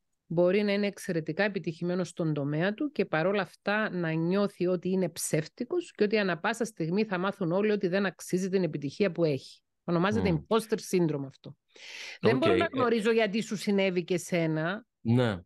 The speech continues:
Speaker 2: για
Speaker 1: Ξέρεις,
Speaker 2: άλλους λόγους.
Speaker 1: ξέρεις
Speaker 2: Για άλλους
Speaker 1: τι
Speaker 2: λόγους
Speaker 1: άλλο
Speaker 2: που τους βρήκα.
Speaker 1: συμβαίνει; Υπάρχει και η με-, διαγενειακή μεταβίβαση τραύματος. Δηλαδή, ένας γονέας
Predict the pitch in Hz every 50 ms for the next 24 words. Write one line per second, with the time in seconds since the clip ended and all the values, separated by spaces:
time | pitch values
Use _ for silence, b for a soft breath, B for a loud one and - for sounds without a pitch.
0 | _ _ _ _ - - 113 147 160 175 185 180 151 117 104 107 101 98 92 85
1 | 87 90 90 - - _ _ - - - 247 254 262 - - 151 - - - -
2 | - 294 - - 131 294 285 - 277 - 330 320 311 - 196 262 208 175 156 -
3 | _ _ _ _ _ _ _ 170 180 165 - 208 220 202 - - - 294 302 -
4 | 285 285 277 269 254 - _ - - 208 202 202 196 196 - - 175 156 202 190
5 | 180 180 180 180 180 180 170 165 156 - 269 294 320 285 226 196 185 202 269 294
6 | 339 311 - 285 - 269 240 190 156 135 127 135 139 - _ _ _ _ _ _
7 | _ _ _ - - 180 180 180 180 220 233 247 247 254 247 220 202 190 180 185
8 | 185 185 202 208 202 196 180 165 156 147 - -